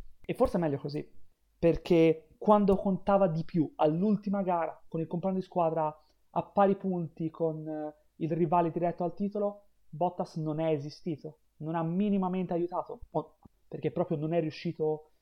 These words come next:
ad arrivare ai contendenti al titolo per, eh, mettere bocca in tutto questo, in tutta questa storia. Molto lento in confronto a Perez e ai due rivali al titolo, infatti non è stato mai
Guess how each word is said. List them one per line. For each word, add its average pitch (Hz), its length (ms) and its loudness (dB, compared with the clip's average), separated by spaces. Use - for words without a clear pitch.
ad 160 100 4
arrivare 160 800 2
ai 160 120 -2
contendenti 160 480 -2
al 156 140 0
titolo 147 340 -6
per, 151 220 -2
eh, 147 360 -10
mettere 156 400 2
bocca - 480 2
in 139 140 -10
tutto 139 240 -8
questo, 143 640 -4
in 165 80 -2
tutta 165 160 0
questa 160 220 0
storia. 143 360 -6
Molto 175 460 2
lento 160 320 2
in 156 80 -6
confronto 156 720 -8
a 156 120 -2
Perez 160 540 4
e 165 100 4
ai 156 120 8
due 151 160 4
rivali 151 240 2
al 147 100 0
titolo, 147 240 -6
infatti 160 440 -2
non 151 160 -6
è 147 120 -2
stato 160 340 0
mai 156 480 0